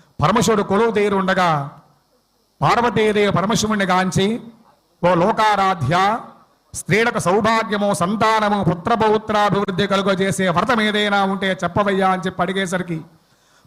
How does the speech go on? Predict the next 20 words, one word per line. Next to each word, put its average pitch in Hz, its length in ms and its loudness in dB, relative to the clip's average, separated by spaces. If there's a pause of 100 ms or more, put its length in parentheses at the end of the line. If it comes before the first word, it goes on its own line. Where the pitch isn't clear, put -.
పరమశివుడు 220 440 2
పార్వతీదేవితో 208 840 0
ఈ 202 40 -2
విధంగా 196 240 0
చెబుతూ 190 320 -2
ఉన్నాడు. 180 340 0 (500)
"ఓ 185 100 2
కాత్యాయని, 190 920 0 (520)
స్త్రీలకు 220 380 0
సౌభాగ్యము, 208 680 0
సంతానము, 208 680 0
పుత్రపౌత్రాభివృద్ధి 208 1080 0
కలుగజేసే 190 560 0
వ్రతము 180 480 0 (640)
వరలక్ష్మీ 233 640 0
వ్రతం 214 280 0
అనే 208 120 2
ఒక 196 120 0
వ్రతం 196 280 2
ఉంది. 170 340 -2